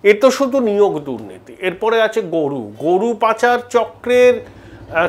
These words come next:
তদন্ত শুরু হলে অনেকে বলছেন যে মুর্শিদাবাদের অনেক বিধায়কই আর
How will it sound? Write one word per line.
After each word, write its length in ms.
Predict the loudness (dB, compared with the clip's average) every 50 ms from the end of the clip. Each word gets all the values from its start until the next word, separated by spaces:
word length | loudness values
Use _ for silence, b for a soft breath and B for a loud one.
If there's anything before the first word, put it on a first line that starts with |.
| 0 2
তদন্ত 520 | 2 4 6 6 4 4 4 2 2 0
শুরু 360 | 0 0 -4 -4 -2 0 2 2
হলে 440 | 4 4 6 8 8 10 10 8
অনেকে 340 | 6 6 2 0 0 0 0
বলছেন 540 | 0 2 2 0 0 0 -2 -2 0 0 0
যে 60 | 0
মুর্শিদাবাদের 1000 | 0 0 -2 -4 -4 -6 -12 -4 0 2 2 2 2 0 -2 0 0 0 2 0
অনেক 480 | 0 -2 -2 0 2 2 0 0 -2 -4
বিধায়কই 640 | -4 -4 -2 -2 0 0 0 0 -2 -4 0 2
আর 300 | 4 4 4 4 2 -2